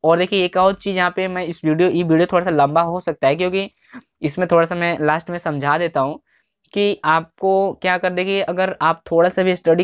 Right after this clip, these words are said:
कर लेंगे ना, अभी से प्रिपरेशन में लग जाएंगे, तो आपको ये really है कि एग्जाम तो क्लियर होना ही होना है।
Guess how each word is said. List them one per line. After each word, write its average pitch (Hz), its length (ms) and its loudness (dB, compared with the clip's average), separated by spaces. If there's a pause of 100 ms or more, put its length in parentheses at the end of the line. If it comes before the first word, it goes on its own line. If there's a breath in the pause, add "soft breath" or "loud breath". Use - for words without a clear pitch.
(140)
कर 180 160 4
लेंगे 160 280 0
ना, 175 120 -2
अभी 156 260 0
से 185 120 -6
प्रिपरेशन 160 460 -2
में 151 140 -4
लग 160 200 2
जाएंगे, 147 300 0
तो 156 100 0
आपको 139 200 0
ये 170 220 -2 (200)
really 170 320 2
है 202 120 0
कि 196 80 -2
एग्जाम 170 320 -2
तो 185 140 -4
क्लियर 165 260 0
होना 151 280 -2
ही 170 160 -2
होना 135 380 -2
है। 143 220 -6